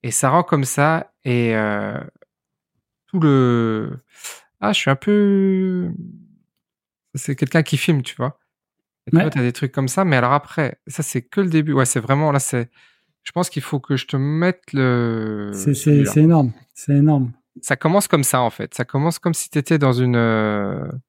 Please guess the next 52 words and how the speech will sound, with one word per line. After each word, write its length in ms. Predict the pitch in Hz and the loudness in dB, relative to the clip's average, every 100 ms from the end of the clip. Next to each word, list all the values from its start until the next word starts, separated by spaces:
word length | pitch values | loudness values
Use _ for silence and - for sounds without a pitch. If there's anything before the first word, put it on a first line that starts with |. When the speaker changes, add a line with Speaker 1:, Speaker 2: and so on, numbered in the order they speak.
| _ _ _ _ _ - | _ _ _ _ _ -10
Speaker 1:
comme 80 | 131 | -10
si 120 | - | -6
t'étais 260 | 147 143 135 | -2 0 2
dans 100 | 123 | 2
une, 240 | 123 120 | 2 4
euh, 500 | 117 110 104 101 98 - - - - _ _ _ - | 4 2 0 -4 -6 -8 -14 -20 -20 _ _ _ -10
euh, 100 | - | -8
sphère. 320 | - 123 - | -4 -4 -4
Je, 120 | - | -8
je 100 | 110 | -12
vais 60 | 101 | -14
mettre 200 | - - | -12 -10
la 120 | - _ | -12 _
haute, 140 | 123 - | -12 -8
haute 140 | 139 - | -10 -8
qualité. 520 | 117 120 - 165 175 | -8 -6 -2 -4 -4
Je 100 | - - | -12 -20
pense 140 | 135 _ | -20 _
pas. 120 | _ _ _ _ _ _ _ _ _ 139 | _ _ _ _ _ _ _ _ _ -8
Mon 200 | 135 135 | -4 -2
enregistre 460 | 131 139 156 - | 0 0 0 0
en 40 | 139 | 2
même 180 | 139 135 | 2 2
temps, 140 | 160 | -2
tu 120 | - | 0
sais, 180 | - 147 | -2 0
l'ordi, 380 | 135 123 131 131 | 0 -2 -2 -4
il 100 | 120 | -2
est 40 | |
un 80 | 113 | -6
petit 180 | 117 127 | -8 -10
peu 240 | 139 131 | -6 -4
en, 280 | 120 117 113 | -4 -6 -6
en 100 | 123 | -8
peine, 300 | 120 165 175 - | -4 -4 -4 -6
mais 300 | 131 123 120 _ _ 156 | -6 -6 -6 _ _ 4
Speaker 2:
Ouais. 260 | 151 151 - _ - | 4 0 -14 _ -4
Speaker 1:
au 80 | |
début, 240 | 147 156 196 | -2 0 -2
tu, 220 | - 135 | -2 -4
tu 140 | - 143 | -4 -4
commences 280 | 170 190 | 0 0
comme 140 | - 165 | 0 0
ça, 160 | 185 | 0
comme 140 | 180 180 | 0 -2
si 160 | - | -4
t'étais 220 | - - 160 | -6 -10 -4
dans 120 | 156 | -2
une 180 | 143 147 | -2 -2
sorte 380 | - 165 135 | 0 0 0
de, 280 | 131 131 127 117 | -2 0 0 -2
de, 480 | 123 117 117 113 | -2 -2 -4 -6